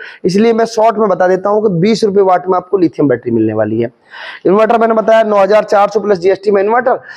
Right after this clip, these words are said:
बीस रुपये watt में battery लगा लेंगे। अब जितनी आपकी एच की battery लेंगे, अगर सौ एच की लेंगे बारह पॉइंट आठ में तो बारह सौ अस्सी watt हो गया, आप दो सौ एच की लेंगे या तीन सौ एच की लेंगे, उस हिसाब से आप calculation कर लेंगे।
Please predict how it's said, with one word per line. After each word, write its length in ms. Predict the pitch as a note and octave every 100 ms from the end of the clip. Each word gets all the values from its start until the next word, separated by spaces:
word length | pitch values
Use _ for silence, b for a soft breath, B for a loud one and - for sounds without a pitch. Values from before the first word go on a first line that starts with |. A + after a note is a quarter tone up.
| B B
बीस 220 | F#3+ A3+
रुपये 140 | A#3 A3+
watt 180 | G#3+ G#3+
में 120 | G3+
battery 240 | F3+ F3
लगा 200 | D3+ C#3+
लेंगे। 200 | C#3 D3
अब 100 | D#3+
जितनी 320 | D3 F3+ G3
आपकी 320 | G#3+ G#3+ - G3+
एच 180 | G3
की 120 | - F#3
battery 240 | F3 F3
लेंगे, 200 | F3 F3
अगर 100 | E3+
सौ 160 | E3+ F3+
एच 140 | F#3
की 120 | -
लेंगे 220 | G3 G3+ G3+
बारह 220 | F3+ F3
पॉइंट 240 | F#3 F#3
आठ 160 | F3+ F3
में 60 | F3+
तो 60 | E3
बारह 220 | D3+ D#3
सौ 120 | F3+
अस्सी 200 | E3+ F3+
watt 180 | F3 F3
हो 80 | E3+
गया, 160 | F3 F3 B B B B
आप 160 | F#3 F#3+
दो 140 | F3 F3+
सौ 100 | G3+
एच 180 | G3
की 100 | -
लेंगे 280 | G3 G3 G3
या 140 | G3 G3
तीन 220 | - F#3
सौ 100 | F#3
एच 160 | F#3 -
की 100 | F#3+
लेंगे, 1700 | F#3 F#3 F#3+ F#3 A3+ G#3 G3+ G3 F3+ G3+ G3 F#3+ - F#3 F#3 G#3+ - B B
उस 140 | A#3+ A#3
हिसाब 220 | A3 F#3+
से 100 | A3
आप 120 | G#3+
calculation 500 | G3 D#3 C3 B2+ B2
कर 100 | A2+
लेंगे। 280 | A2+ A2 A#2+